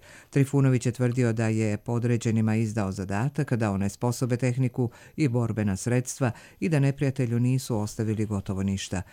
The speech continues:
U Beogradu je osuđen za izdaju, da bi ga poslije snažnog pritiska javnosti tadašnji predsjednik Savezne Republike Jugoslavije Zoran Lilić abolirao hiljadu devetstotina devedeset sedme.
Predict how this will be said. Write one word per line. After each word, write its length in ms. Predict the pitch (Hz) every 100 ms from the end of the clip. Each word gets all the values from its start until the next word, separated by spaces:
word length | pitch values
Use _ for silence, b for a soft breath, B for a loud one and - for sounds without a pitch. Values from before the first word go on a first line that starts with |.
| B B
U 80 | 147
Beogradu 440 | 147 147 147 147 151
je 100 | 143
osuđen 440 | 147 147 139 143
za 120 | 139
izdaju, 440 | 147 107 95 92 90
da 140 | 98
bi 100 | 104
ga 120 | 104
poslije 420 | 101 113 110 113
snažnog 540 | 110 113 113 110 120 113
pritiska 460 | 127 123 120 -
javnosti 580 | 120 117 127 143 131 113 B B B
tadašnji 420 | - 131 139 - 110
predsjednik 520 | 110 123 143 107 95
Savezne 440 | - 113 120 113
Republike 520 | 104 101 110 113 113
Jugoslavije 560 | 101 107 117 - 113 104
Zoran 320 | 107 104 92
Lilić 380 | 95 135 127 - B B B
abolirao 600 | 170 143 123 123 127 107
hiljadu 380 | - 110 98 95
devetstotina 760 | 107 110 107 - 113 120 110
devedeset 540 | 110 101 104 107 - 104
sedme. 440 | - 110 - 76